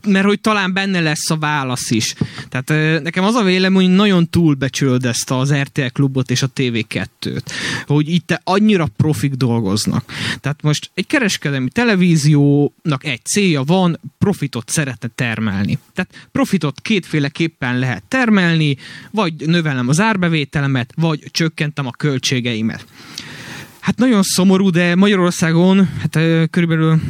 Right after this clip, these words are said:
olyan tízmillióan vagyunk, ez, és, ö, mondjuk a magyar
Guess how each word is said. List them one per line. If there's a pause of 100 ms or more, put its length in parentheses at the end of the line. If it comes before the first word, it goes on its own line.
(140)
olyan
tízmillióan
vagyunk, (180)
ez, (1200)
és,
ö,
mondjuk
a (240)
magyar